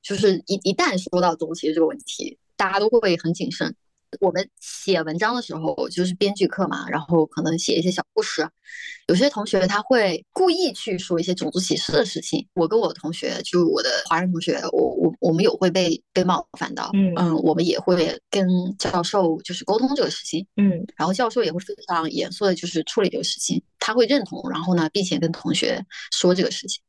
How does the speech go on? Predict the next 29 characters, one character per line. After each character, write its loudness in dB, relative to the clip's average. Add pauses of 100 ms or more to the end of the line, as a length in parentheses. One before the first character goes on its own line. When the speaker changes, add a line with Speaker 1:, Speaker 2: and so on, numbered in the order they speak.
(100)
Speaker 1:
一 0
方 0
面 0
有 4
些 2
人 -2
他 0
可 -2
能 2
会 -2
存 -2
在 4
这 -2
样 2
的 -2
一 -4
些 -4
种 0
歧 -4
视 0
问 4
题， -4
但 -2
是 -6
另 0
外 -2
一 -2
方 -6
面 -4